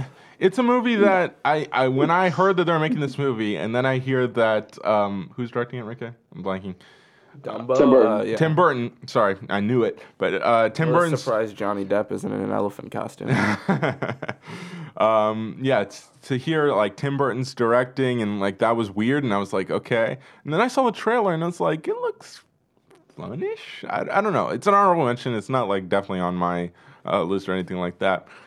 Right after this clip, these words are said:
Speaker 1: Um,
Speaker 2: It piqued your interest.
Speaker 1: Lego Movie Two is coming out, uh, which that's gonna be on a lot of people's lists, I think.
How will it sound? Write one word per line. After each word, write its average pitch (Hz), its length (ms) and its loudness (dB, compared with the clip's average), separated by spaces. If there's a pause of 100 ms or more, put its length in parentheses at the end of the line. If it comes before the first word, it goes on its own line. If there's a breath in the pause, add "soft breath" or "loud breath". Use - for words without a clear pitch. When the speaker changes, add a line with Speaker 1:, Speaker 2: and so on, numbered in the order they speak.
(220 loud breath)
Speaker 1:
Um, 113 500 0 (140)
Speaker 2:
It 190 140 -20
piqued 165 300 -12
your 123 140 -8
interest. - 380 -16
Speaker 1:
Lego 165 300 6
Movie 180 420 4
Two 208 460 2
is 170 160 0
coming 190 240 0
out, 214 260 2
uh, 120 300 6
which - 720 -4 (100)
that's 127 680 -2
gonna 190 220 4
be 202 60 4
on 196 100 4
a 170 60 4
lot 156 180 6
of 127 60 -4
people's 107 240 -4
lists, 98 220 0
I 82 80 2
think. 78 320 -6